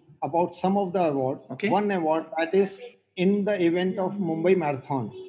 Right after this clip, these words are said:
Speaker 2: Right.
Speaker 1: You must be knowing that thousands of people run that marathon.
Speaker 2: Correct.
Speaker 1: And only, only one person is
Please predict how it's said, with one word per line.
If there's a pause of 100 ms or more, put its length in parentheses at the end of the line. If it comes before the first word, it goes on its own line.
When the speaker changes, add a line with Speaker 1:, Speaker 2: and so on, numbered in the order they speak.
(140)
Speaker 2:
Right. (800)
Speaker 1:
You
must
be
knowing
that
thousands
of
people
run
that
marathon.
Speaker 2:
Correct.
Speaker 1:
And
only, (180)
only
one
person
is